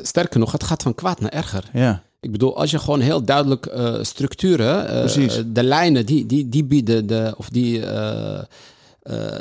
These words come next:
Speaker 1: die zorgen dat er een ruimte ontstaat.
Speaker 2: Ja.
Speaker 1: Als je, als je geen beleiding hebt, ja, dan heb je ook geen ruimte. Dus, eh,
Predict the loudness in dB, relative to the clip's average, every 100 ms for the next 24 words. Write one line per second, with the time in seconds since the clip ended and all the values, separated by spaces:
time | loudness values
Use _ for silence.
0 | -12 -4 0 2 2 2 -2 -2 0 2
1 | 2 4 2 2 0 2 0 0 -4 -4
2 | -4 -4 -4 -2 -2 0 0 2 2 2
3 | 2 0 -2 -4 0 2 2 0 2 4
4 | 4 4 2 -2 -2 -2 -4 -6 -4 -2
5 | -2 -2 -2